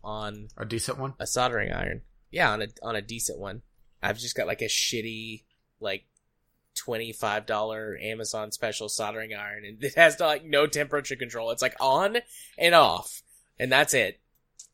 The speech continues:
Speaker 1: It's big and unwieldy, but yeah, give me a soldering iron. I'll, I'll look up, um, some of that later. But thanks for that.
Speaker 2: <laughs> You're welcome.
Speaker 1: Costing me more money tonight.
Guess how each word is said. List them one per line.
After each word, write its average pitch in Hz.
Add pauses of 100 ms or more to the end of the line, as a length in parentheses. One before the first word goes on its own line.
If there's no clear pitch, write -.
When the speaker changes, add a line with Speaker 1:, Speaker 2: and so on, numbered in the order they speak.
(300)
Speaker 1:
It's 107
big 117
and 107
unwieldy, 107 (320)
but 92 (300)
yeah, -
give -
me 117
a -
soldering 67
iron. 73 (1080)
I'll, 95
I'll 98 (240)
look 107
up, 90 (380)
um, 87 (380)
some -
of 98
that 95
later. 92 (800)
But 117 (120)
thanks 247
for 135
that. 143 (240)
Speaker 2:
<laughs> - (880)
You're 139
welcome. 92
Speaker 1:
Costing 139
me 156
more 151
money 123
tonight. 117